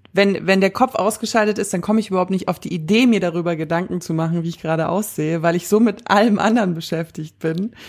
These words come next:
Mir ist es dann eher immer so der Sex, wo du zwischendurch so, „Verdammt, ich habe gerade drei Sekunden Zeit nachzudenken.“ Wo ich aber einen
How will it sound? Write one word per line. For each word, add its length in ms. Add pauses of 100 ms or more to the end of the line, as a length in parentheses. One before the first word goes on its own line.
(180)
Mir 140
ist 120
es 120
dann 160
eher 240
immer 180
so 100
der 140
Sex, 300
wo 60
du 120
zwischendurch 400
so, 80
„Verdammt, 400
ich 140
habe 100
gerade 160
drei 180
Sekunden 460
Zeit 340
nachzudenken.“ 880 (1200)
Wo 160
ich 140
aber 140
einen 240